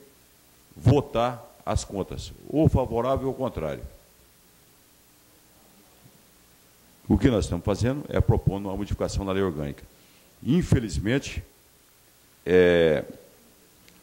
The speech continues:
aqui ainda em segunda discussão, nós vamos fazer uma modificação, porque o calhamaço que tem,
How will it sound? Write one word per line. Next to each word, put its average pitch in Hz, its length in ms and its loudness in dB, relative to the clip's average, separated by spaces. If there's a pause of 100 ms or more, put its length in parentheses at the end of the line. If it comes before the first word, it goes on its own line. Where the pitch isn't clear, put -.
(120)
aqui 113 400 4
ainda 113 280 4
em 107 60 -2
segunda 98 280 0
discussão, - 340 -4
nós 113 180 -2
vamos 123 220 -4 (160)
fazer 87 260 2
uma 123 80 4
modificação, 104 720 -2 (1080)
porque 113 280 2
o 160 80 8
calhamaço 120 760 0
que 107 100 -10
tem, 87 340 -6